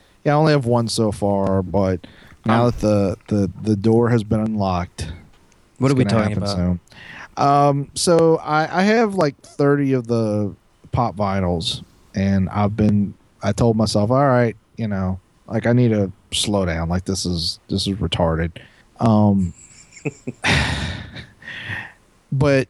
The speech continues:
Speaker 1: uh, yesterday,
Speaker 3: Yes.
Speaker 1: Disney released the, the Veronica armor, the, the Iron Man Hulkbuster armor
Speaker 3: Mm-hmm.
Speaker 1: for Disney Infinity, the little figurine.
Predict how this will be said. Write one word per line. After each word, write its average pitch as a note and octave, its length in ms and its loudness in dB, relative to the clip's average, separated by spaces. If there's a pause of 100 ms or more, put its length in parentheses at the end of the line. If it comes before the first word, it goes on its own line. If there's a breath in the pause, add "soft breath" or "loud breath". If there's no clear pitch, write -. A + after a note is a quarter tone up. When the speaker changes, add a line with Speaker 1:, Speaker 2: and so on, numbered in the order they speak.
(100)
Speaker 1:
uh, A2 580 0 (480)
yesterday, A2 920 -2 (1120)
Speaker 3:
Yes. A#2+ 120 0
Speaker 1:
Disney C#3+ 320 2
released B2+ 580 0 (220)
the, G#2+ 480 0 (100)
the G#2 480 -4 (120)
Veronica A2+ 720 0
armor, F2+ 840 0 (160)
the, F2+ 340 0
the G2 180 0
Iron G#2+ 300 2
Man G2+ 180 2
Hulkbuster A2 640 0
armor A#2+ 400 2 (540 soft breath)
Speaker 3:
Mm-hmm. A2 240 2
Speaker 1:
for A2 80 4
Disney A2 380 0
Infinity, A#2 600 0 (260)
the A2 100 0
little G#2+ 200 4
figurine. A2 680 2